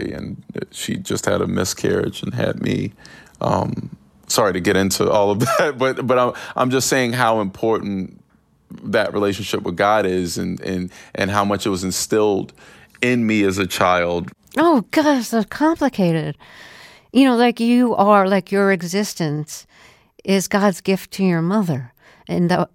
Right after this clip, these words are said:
Speaker 2: was instilled in you right from the start. And you, you were so involved in your church. And yet, you know, there was, quote, sin in your home. Y-, you know, I put that in quotes. Um,
Speaker 1: No, no, no.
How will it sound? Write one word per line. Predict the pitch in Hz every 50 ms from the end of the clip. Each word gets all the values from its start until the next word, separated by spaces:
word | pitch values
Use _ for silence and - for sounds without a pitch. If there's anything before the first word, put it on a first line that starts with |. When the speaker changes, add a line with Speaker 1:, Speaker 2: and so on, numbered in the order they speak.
| _
Speaker 2:
was | - 196 202 185 -
instilled | 180 175 - - - 247 285 311 285 226
in | 185 175 165
you | 160 156 147 143
right | 139 151 160 165
from | - - 180 165
the | 165 165
start. | - - - - 170 175 180 175 165 156 - -
And | 160 160 156 156
you, | 160 156 151 156 156
you | 160 170 160
were | 151 156 156
so | 151 - 160 160 160
involved | 160 156 147 - 170 170 175 170 156 165
in | 165 156
your | 156 151
church. | 151 - - 180 170 160 156 - - - - - - - - - - - _ _ _ _ _ _ _ -
And | 185 185 180 170
yet, | 170 170 165 165 156 - _ _ _ _ _ _ _ _ _ _
you | - 185 190
know, | 175 160 143
there | 170 165
was, | 165 160 156 -
quote, | - - - - 202 196 180 160 - - - - _ _ _ _ _ _
sin | _ - - - 214 202 175
in | 160 147
your | 139 135 131
home. | 143 127 123 - 156 - _ _ _ _
Y-, | 185 185 -
you | - 202 196
know, | 170
I | 156 160
put | - - 180 -
that | 165 160 156
in | 156 151
quotes. | - 147 143 143 - - - - - -
Um, | 156 156 151 147 143 143 143 - - - - - - - - -
Speaker 1:
No, | - 131 143 147 147 139 131
no, | 131 143 151 147 135
no. | 135 143 143 131 131 131 127